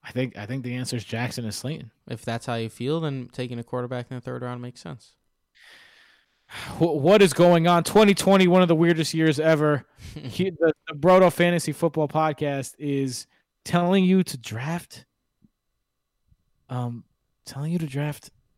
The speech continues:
Speaker 1: quarterbacks in the
Speaker 2: No,
Speaker 1: third
Speaker 2: no,
Speaker 1: round?
Speaker 2: relax, relax. Don't go that far.
Speaker 1: What?
Speaker 2: Now you're
Speaker 1: What?
Speaker 2: pissing
Speaker 1: What?
Speaker 2: me off.
Speaker 1: What? What? What? Anyway, um, as always, it's been fun. Michael, where could they find you?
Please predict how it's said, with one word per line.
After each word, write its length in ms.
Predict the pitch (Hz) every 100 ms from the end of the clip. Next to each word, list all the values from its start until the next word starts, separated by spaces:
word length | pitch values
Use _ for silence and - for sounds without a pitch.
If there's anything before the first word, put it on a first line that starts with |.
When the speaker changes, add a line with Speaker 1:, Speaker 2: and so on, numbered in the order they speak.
| -
Speaker 1:
quarterbacks 600 | - 127 147 175 - - -
in 60 |
the 60 | 113
Speaker 2:
No, 40 | 98
Speaker 1:
third 200 | 127 120
Speaker 2:
no, 80 |
Speaker 1:
round? 180 | 110 104
Speaker 2:
relax, 500 | 117 113 101 101 -
relax. 440 | 113 107 95 101 -
Don't 160 | 110
go 80 | 110
that 180 | 101 98
far. 220 | 98 98 - _ _ _ _ _
Speaker 1:
What? 240 | 131 160
Speaker 2:
Now 120 | 117
you're 80 | 110
Speaker 1:
What? 120 | - 120
Speaker 2:
pissing 220 | - 110
Speaker 1:
What? 80 | 104
Speaker 2:
me 80 |
off. 240 | 101 98 98 _ _ _ _ _
Speaker 1:
What? 220 | 123 127 _
What? 360 | 127 123 170 - _ _ _ _
What? 280 | 120 151 - _ _ _ _ _ -
Anyway, 340 | 160 147 127 - _ _ -
um, 400 | 139 143 139 139 _ _ _
as 240 | 190 202 175
always, 300 | 165 160 147
it's 80 |
been 180 | - 156
fun. 280 | - 156 147
Michael, 300 | 147 151 156
where 100 | 147
could 100 | 151
they 80 | 147
find 240 | 147 139
you? 100 | 127